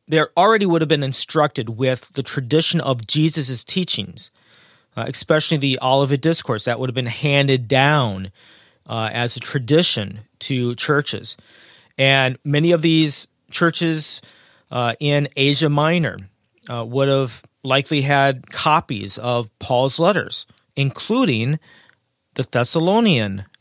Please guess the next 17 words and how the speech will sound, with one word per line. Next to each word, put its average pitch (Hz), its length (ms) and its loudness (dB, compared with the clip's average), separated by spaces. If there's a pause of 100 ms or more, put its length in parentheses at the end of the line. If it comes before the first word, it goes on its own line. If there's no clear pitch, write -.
(140)
uh, 110 220 -10
epistles. 117 640 -6
So 151 320 2 (480)
they 196 80 0
would 269 160 4
have, 208 260 2
they 180 180 2
would 196 200 4
have 190 80 -4
had 180 180 2
this 175 140 -6
background 135 600 0 (120)
to 170 380 0
the 151 100 0
book 135 180 -2
of 139 80 -8
Revelation. 139 720 0